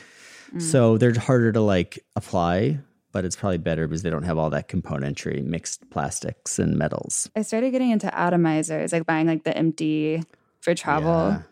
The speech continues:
Speaker 1: There's great stuff out there, like, vintage stuff,
Speaker 2: Ooh.
Speaker 1: designer stuff, like, Celine makes them.
Speaker 2: It's just the atomizer and you can add whatever you want into it?
Speaker 1: Yeah, yeah.
Speaker 2: Ooh, I like that.
Speaker 1: Okay, I have two fashion things to make up for the fact that I don't have a beauty thing this week.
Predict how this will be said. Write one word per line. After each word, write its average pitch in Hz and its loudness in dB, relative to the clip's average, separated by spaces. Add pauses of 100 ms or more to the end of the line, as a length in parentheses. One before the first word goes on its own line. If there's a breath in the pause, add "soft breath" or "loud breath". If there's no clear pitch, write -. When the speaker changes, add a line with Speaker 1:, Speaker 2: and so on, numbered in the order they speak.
(120)
Speaker 1:
There's 208 2
great 165 0
stuff 160 0
out 160 -6
there, 156 -4
like, 156 -4
vintage 151 -6
stuff, 151 -8
Speaker 2:
Ooh. 95 -10
Speaker 1:
designer 156 0
stuff, 156 0
like, 156 -4
Celine 156 0
makes 156 -4
them. 151 0 (100)
Speaker 2:
It's 156 2
just - 4
the 131 4
atomizer 127 6
and 127 6
you 120 6
can 123 0
add 113 0
whatever 104 0
you 101 2
want 98 -2
into 98 2
it? 208 2
Speaker 1:
Yeah, 175 0 (160)
yeah. 156 -6 (180)
Speaker 2:
Ooh, 117 -2
I 80 -2
like 90 -4
that. 62 -8 (320)
Speaker 1:
Okay, 196 -6 (200)
I 202 0
have 220 2
two 220 -4
fashion 165 -4
things 165 -8
to - -12
make 151 -2
up 151 -4
for - -12
the 151 -8
fact 151 -8
that 151 -4
I 147 -4
don't - -6
have 165 -8
a - -6
beauty - -8
thing - -8
this - -8
week. - -10